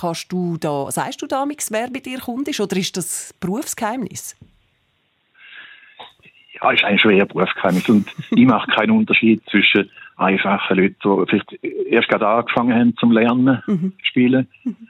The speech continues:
Speaker 2: Und, äh, wie du sagst, Weltstars, da mache ich keinen Unterschied.
Speaker 1: Ja,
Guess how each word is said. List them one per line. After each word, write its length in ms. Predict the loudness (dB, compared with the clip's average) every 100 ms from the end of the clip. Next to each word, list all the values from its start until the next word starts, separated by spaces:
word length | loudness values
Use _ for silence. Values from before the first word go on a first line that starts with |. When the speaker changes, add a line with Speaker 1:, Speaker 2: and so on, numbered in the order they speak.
| _ _
Speaker 2:
Und, 480 | -4 0 2 0 0
äh, 160 | -2 2
wie 100 | 2
du 140 | 2
sagst, 320 | 2 0 0 0
Weltstars, 640 | -2 -2 -2 0 2 0 -4 -14 -14 -18 _ _
da 100 | -4
mache 200 | -2 -4
ich 60 | -6
keinen 220 | -8 -8
Unterschied. 480 | -12 -6 -4 -6 -14 -20 _ _ _ -4
Speaker 1:
Ja, 140 | -4